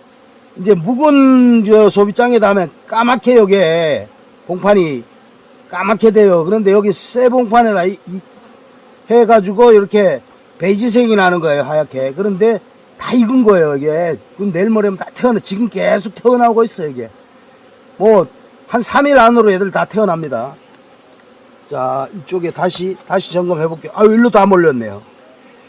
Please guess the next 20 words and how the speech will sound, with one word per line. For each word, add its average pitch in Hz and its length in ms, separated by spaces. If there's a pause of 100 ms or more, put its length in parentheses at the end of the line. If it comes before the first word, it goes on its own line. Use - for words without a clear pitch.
(1000)
아, 139 180
일로 175 180
다 160 160
몰렸고요. 175 880
이제 160 140
여기에 185 400
왕대 160 380
있나 185 280
저것만 160 360
점검 170 360
잘 135 200
해가지고 143 560
요-, 135 120 (520)
요거 180 560
봉판이 196 840
이거 160 120
한 185 160
장밖에 214 460
없었기 196 460
때문에 208 720